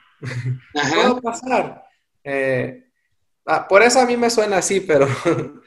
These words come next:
Speaker 1: pero bueno, ta-, probablemente sí tenga hasta algo que ver, ¿vea? Con pasar trabajando. <laughs>
Speaker 2: Puede que sí, puede que sí.
Speaker 1: Sí.
Speaker 2: Sí, y ya por eso digo, prefiero irte mostrando un poquito de los dos,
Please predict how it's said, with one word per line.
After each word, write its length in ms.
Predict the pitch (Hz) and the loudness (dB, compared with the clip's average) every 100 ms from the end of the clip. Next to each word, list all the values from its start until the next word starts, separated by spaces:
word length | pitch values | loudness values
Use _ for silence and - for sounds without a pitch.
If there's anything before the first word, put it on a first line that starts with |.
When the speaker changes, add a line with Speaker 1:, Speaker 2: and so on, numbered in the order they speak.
| _ _ _ | _ _ _
Speaker 1:
pero 340 | - 196 196 170 | 4 6 6 4
bueno, 280 | 208 185 170 | 4 4 4
ta-, 140 | 185 180 | 4 6
probablemente 600 | 196 214 240 240 233 226 | 8 8 8 2 2 0
sí 160 | 233 240 | 0 2
tenga 360 | 220 208 196 | 2 6 4
hasta 300 | 180 - 170 | 4 2 4
algo 260 | 185 196 196 | 4 2 0
que 120 | 175 | 4
ver, 200 | 196 165 | 6 6
¿vea? 220 | 131 117 | 4 2
Con 160 | 139 127 | -2 -4
pasar 340 | 131 165 160 | -2 -2 -4
trabajando. 760 | 156 156 143 135 180 160 131 127 _ - | -4 0 2 0 0 -2 -4 -10 _ -18
<laughs> 800 | 127 - 127 - - 120 127 _ _ _ _ _ - | -16 -14 -10 -8 -8 -12 -14 _ _ _ _ _ -2
Speaker 2:
Puede 240 | 220 247 254 | 2 4 4
que 120 | 202 | 2
sí, 280 | 208 220 - _ _ | 4 2 0 _ _
puede 200 | 196 226 | 0 2
que 120 | 226 | 2
sí. 220 | 175 214 208 | 0 0 -2
Speaker 1:
Sí. 340 | - 151 - _ _ _ | -6 -12 -12 _ _ _
Speaker 2:
Sí, 280 | - 220 233 | -2 2 4
y 220 | 196 185 | 4 2
ya 160 | 190 208 | 2 2
por 100 | 208 | 2
eso 160 | 196 214 | 4 6
digo, 280 | 165 160 - | 6 4 2
prefiero 600 | 151 156 196 196 196 170 | 2 4 4 4 4 6
irte 300 | 170 170 190 | 4 4 2
mostrando 380 | 170 180 180 180 | 2 2 2 2
un 40 | |
poquito 320 | 180 - 202 | 0 0 2
de 80 | 196 | 4
los 160 | 196 190 | 4 4
dos, 260 | 233 277 | 2 0